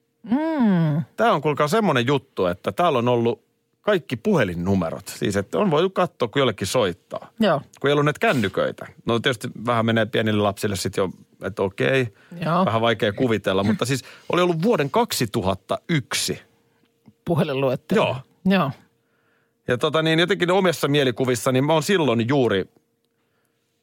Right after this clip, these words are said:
Speaker 2: kaksituhatta syksyllä muistaakseni muuttanut omaan asuntoon.
Speaker 1: Joo.
Speaker 2: Tai kaksituhatta keväällä, mutta siis, että niinku vajaa vuoden olen asunut silloin yksin,
Speaker 1: Joo.
Speaker 2: niinku omassa kodissa.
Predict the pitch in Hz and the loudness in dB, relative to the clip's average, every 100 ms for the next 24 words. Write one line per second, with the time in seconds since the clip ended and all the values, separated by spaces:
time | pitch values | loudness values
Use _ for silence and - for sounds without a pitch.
0 | _ 156 165 - - 127 104 107 - _ | _ -2 -2 -4 -4 -2 0 -2 -4 _
1 | _ _ _ _ - 98 139 131 - - | _ _ _ _ -6 -2 0 -2 -4 -2
2 | 95 76 78 82 82 - 60 87 82 85 | -2 0 -2 -2 -4 -6 -6 -4 -2 -2
3 | 78 - 80 80 87 71 65 - - - | -4 -6 -6 -4 -4 -4 -8 -10 -12 -14
4 | - - _ - 185 160 131 - 113 104 | -20 -20 _ 0 2 2 0 -2 -4 0
5 | 131 104 82 82 90 107 113 131 165 156 | 0 0 0 0 -2 -2 -2 0 0 0
6 | 156 - - _ _ _ _ _ - - | -2 -4 -20 _ _ _ _ _ -20 -20
7 | - - _ _ _ - - 214 190 147 | -20 -20 _ _ _ -20 -2 2 2 2
8 | 151 160 107 101 104 101 101 98 92 - | 2 2 2 2 2 2 2 0 -2 -2
9 | 104 90 92 90 - - - _ 175 170 | 0 2 0 -2 -8 -10 -16 _ 0 0
10 | 117 123 98 92 98 85 73 - | 2 0 -2 -4 -2 -2 -4 -10